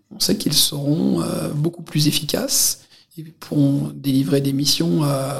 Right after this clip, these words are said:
haute valeur ajoutée à, à nos clients et les clients seront satisfaits et reviendront nous, euh, redemander, euh, des prestations.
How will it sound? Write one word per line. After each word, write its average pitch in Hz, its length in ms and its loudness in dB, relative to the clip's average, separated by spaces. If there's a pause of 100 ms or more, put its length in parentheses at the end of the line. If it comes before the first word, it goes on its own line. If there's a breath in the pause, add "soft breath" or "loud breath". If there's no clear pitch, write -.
(140)
haute 156 140 0
valeur 143 240 4
ajoutée 151 420 0
à, 147 60 0
à 147 160 0
nos 143 100 4
clients 139 400 0 (460)
et 160 80 -8
les 143 140 -2
clients 156 280 0
seront 151 240 2
satisfaits 226 640 0 (480)
et 165 80 -4
reviendront 151 760 2
nous, 160 440 -4
euh, 160 300 -12
redemander, 151 880 2
euh, - 380 -6
des 156 140 -4
prestations. - 440 0